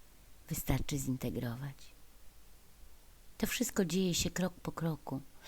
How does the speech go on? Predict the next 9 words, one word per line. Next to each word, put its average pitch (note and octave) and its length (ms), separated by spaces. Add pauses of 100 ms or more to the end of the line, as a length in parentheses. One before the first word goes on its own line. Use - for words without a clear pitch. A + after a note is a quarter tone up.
(200)
Wszystko - 360
dzieje F#3 360
się E3+ 140
poprzez E3 440
odkrywanie E3 760
uwarunkowania D#3 800
warstwy D3+ 560
po D3+ 140
warstwie. C#3 600